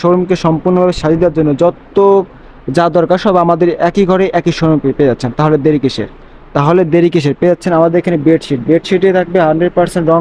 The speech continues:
কস গ্যারান্টি। এই দেখেন, ভাইরাল যে ডিজাইন, দেখেন, যত ভাইরাল ডিজাইন আছে, ইনশাল্লাহ, সব কিছু কিন্তু আমাদের এখান থেকে বের হয়, কারণ আমরা সরাসরি কারখানা থেকে এই প্রোডাক্টগুলো প্রস্তুত করে থাকি। আমাদের হাত ধরে কিন্তু সারা বাংলাদেশে এগুলো সেল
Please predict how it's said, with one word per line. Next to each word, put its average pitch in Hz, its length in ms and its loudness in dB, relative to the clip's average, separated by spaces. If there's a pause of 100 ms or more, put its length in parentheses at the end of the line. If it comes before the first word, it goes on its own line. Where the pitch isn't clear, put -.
কস 175 200 0
গ্যারান্টি। 170 260 0 (500)
এই 156 140 4
দেখেন, 123 200 -10 (180)
ভাইরাল 170 380 2
যে 175 140 0
ডিজাইন, 156 300 0
দেখেন, 156 180 -4 (160)
যত 180 260 -2 (120)
ভাইরাল 160 240 4
ডিজাইন 170 200 2
আছে, - 140 -8
ইনশাল্লাহ, 185 340 -2
সব 175 120 -4
কিছু 185 200 -2
কিন্তু 196 160 -2 (120)
আমাদের 165 320 2
এখান 151 200 -2
থেকে 147 200 0
বের 120 140 2
হয়, 101 120 -10 (440)
কারণ 160 180 2 (240)
আমরা 165 260 0
সরাসরি 170 380 -2
কারখানা 156 320 -2
থেকে 165 140 0 (340)
এই 170 140 2
প্রোডাক্টগুলো 165 320 2 (100)
প্রস্তুত 180 320 -2
করে 156 180 4
থাকি। 135 180 -2 (160)
আমাদের 165 300 0 (100)
হাত 160 200 -2
ধরে 175 180 2
কিন্তু 170 220 0
সারা 143 240 -2
বাংলাদেশে 151 400 0
এগুলো 175 160 0 (460)
সেল 175 180 2